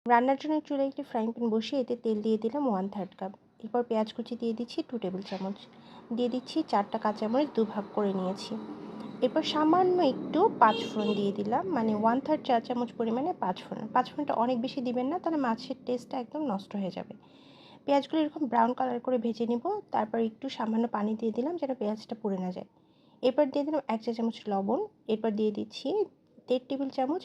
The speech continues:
পেঁয়াজ বাটা, দিয়ে দিলাম হাফ চা চামচ রসুন এবং এক চা চামচ আদা বাটা। রসুন, আদা বাটা এবং পেঁয়াজগুলোকে এইভাবে এক থেকে দেড় মিনিটের মতো একটু কষিয়ে নিব যেন পেঁয়াজটা একটু ভাজা হয়।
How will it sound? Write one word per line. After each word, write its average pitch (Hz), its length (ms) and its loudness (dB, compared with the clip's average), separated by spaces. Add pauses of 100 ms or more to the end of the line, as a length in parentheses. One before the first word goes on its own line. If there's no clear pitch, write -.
পেঁয়াজ 190 300 2
বাটা, - 220 -10 (480)
দিয়ে 247 160 0
দিলাম 262 160 2 (240)
হাফ 220 260 -2
চা 226 100 -4
চামচ 220 300 0 (140)
রসুন 220 320 -4 (180)
এবং 208 220 -2 (140)
এক 220 200 -4
চা 233 80 -2
চামচ 247 280 -2 (100)
আদা 185 200 -4
বাটা। 180 240 -8 (1300)
রসুন, 254 380 4
আদা 262 200 2
বাটা 262 300 0
এবং 269 160 2 (100)
পেঁয়াজগুলোকে 233 720 -2 (140)
এইভাবে 226 440 0 (120)
এক 220 160 -2 (400)
থেকে 254 200 -6
দেড় 220 300 2
মিনিটের 220 280 0
মতো 233 280 -2
একটু 226 280 -6 (120)
কষিয়ে 240 360 -4
নিব 233 200 0 (200)
যেন 262 160 -2
পেঁয়াজটা 240 380 -6
একটু - 200 -10
ভাজা 190 340 -4
হয়। 190 140 -8